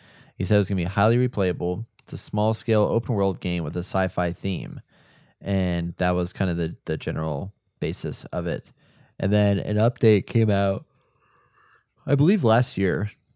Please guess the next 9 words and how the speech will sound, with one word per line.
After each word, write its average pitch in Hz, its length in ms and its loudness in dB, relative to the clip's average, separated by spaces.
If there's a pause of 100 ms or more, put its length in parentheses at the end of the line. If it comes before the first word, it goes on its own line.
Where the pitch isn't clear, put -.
(160)
where, 104 440 4
uh, 98 520 4 (440)
they 104 220 2
said 101 360 0
that 95 440 2 (1160)
they 110 140 4
were 101 140 2
hiring 107 580 0 (160)
for 92 540 0